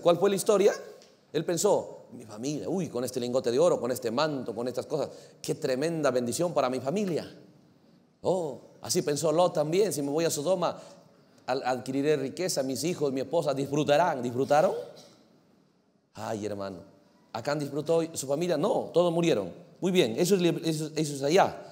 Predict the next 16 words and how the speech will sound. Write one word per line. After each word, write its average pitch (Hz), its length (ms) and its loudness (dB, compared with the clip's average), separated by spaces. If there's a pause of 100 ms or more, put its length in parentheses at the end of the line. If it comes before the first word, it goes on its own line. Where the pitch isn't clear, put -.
(200)
Pero 117 140 -2
mire 151 200 2
aquí, 131 360 -2 (100)
ciento 135 260 -2
cincuenta 120 380 -2
y 113 80 0
uno 98 140 -6
dice. 87 240 -8 (160)
<clears throat> - 1200 -8
Párrafo 110 220 -2
ciento 120 160 -6
cincuenta 117 300 -4
y 120 60 -2
uno 101 120 -4
dice 92 180 -8
esto. - 180 -12